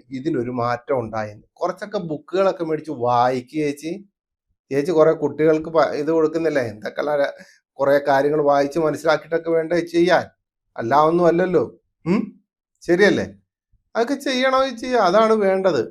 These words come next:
ഇനി ഡോക്ടർ അംബേദ്കർ എന്താണ് പറഞ്ഞിരിക്കുന്നത്? അംബേദ്കറിനെ പറയുമ്പോൾ നിങ്ങൾക്ക് ശകലം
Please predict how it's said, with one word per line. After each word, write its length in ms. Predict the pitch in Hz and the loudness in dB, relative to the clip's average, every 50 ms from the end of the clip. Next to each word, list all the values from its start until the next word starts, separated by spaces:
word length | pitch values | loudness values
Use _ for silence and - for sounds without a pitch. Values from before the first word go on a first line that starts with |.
| - _ _ _ _ _ _ _ _ _ _ _ _ _ - | -10 _ _ _ _ _ _ _ _ _ _ _ _ _ 0
ഇനി 100 | 208 220 | 2 2
ഡോക്ടർ 360 | 208 180 180 202 202 202 226 202 | 4 6 6 6 4 4 4 4
അംബേദ്കർ 580 | 160 156 165 175 175 226 247 247 247 - 269 277 | 4 4 4 4 6 6 6 6 4 2 0 0
എന്താണ് 320 | 262 247 240 254 240 233 | 2 2 4 4 4 4
പറഞ്ഞിരിക്കുന്നത്? 640 | 226 220 208 196 190 185 185 170 175 165 160 143 127 123 120 | 4 2 2 2 0 -2 -4 -4 -6 -4 -4 -4 -4 -6 -8
അംബേദ്കറിനെ 640 | 117 117 113 135 143 143 - - 180 190 220 220 | -8 -4 0 2 2 2 2 -2 -2 0 0 2
പറയുമ്പോൾ 340 | 220 214 202 202 202 202 196 180 | 2 2 0 0 0 0 0 0
നിങ്ങൾക്ക് 320 | 170 165 175 190 185 - 208 175 | 0 0 -2 -4 -4 -6 -2 2
ശകലം 240 | 185 196 190 190 190 | 4 4 4 4 2